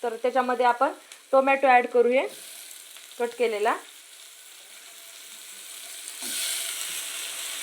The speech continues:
आणि इकडं आपलं पाणी गरम झालंय, ते आता आपल्याला डाळीत मिक्स करून घ्यायचे पाणी. तर टोमॅटो मस्त असा भाजू द्यायचा. यामध्ये थोडंसं आपण मीठ ॲड करू,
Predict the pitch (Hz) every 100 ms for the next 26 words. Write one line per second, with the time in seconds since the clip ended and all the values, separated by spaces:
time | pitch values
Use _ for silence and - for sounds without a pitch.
0 | - - - - - 233 254 277 277 254
1 | 285 277 269 254 262 262 277 285 285 285
2 | 277 269 294 254 311 - - - 240 240
3 | 240 247 247 247 254 269 262 269 - 285
4 | 269 269 262 226 233 240 233 427 466 -
5 | - - - - - - 240 240 - -
6 | 214 214 269 269 269 262 269 - 277 247
7 | 262 254 269 269 277 240 262 359 - -
8 | 226 247 262 269 269 277 254 262 254 262
9 | 269 302 277 269 262 254